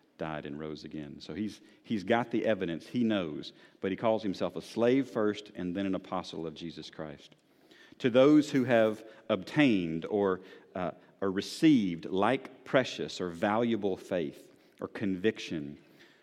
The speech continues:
with us. Now, sometimes we skip past the little words in the Bible, but this little phrase, "with us," Peter is writing to a group that is somewhere else,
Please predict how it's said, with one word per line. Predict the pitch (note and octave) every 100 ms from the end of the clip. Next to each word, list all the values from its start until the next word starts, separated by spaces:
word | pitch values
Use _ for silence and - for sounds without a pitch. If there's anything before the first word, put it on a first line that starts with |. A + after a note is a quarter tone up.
| _
with | F2+ A#2 D3 - - - - _ -
us. | A2+ E2 - - - - _ _ _ _ _ _ -
Now, | G#2+ G2 - - _ _ _ - - _ _ -
sometimes | C3+ C3 C3 A#2
we | A2
skip | - C#3 -
past | - G#2 G2+
the | G2+
little | G2 G2+
words | F#2+ F#2+ F2+
in | F2+
the | E2
Bible, | E2 F2 D#2+ D#2
but | E2+
this | A#2+ -
little | C3 G#2+
phrase, | G#2 G#2+ G2 F2+ -
"with | E2+ A2+ A2+ - - - _ -
us," | G2 D2+ - - _ _ - _
Peter | - D#3 D3+
is | A#2 G#2+
writing | A2 G#2+ G2
to | - - E3
a | D#3+
group | A2+ C3 C3
that | B2 G#2
is | G2+ -
somewhere | G#2+ G#2 F#2
else, | F#2+ E2+ C#2+ -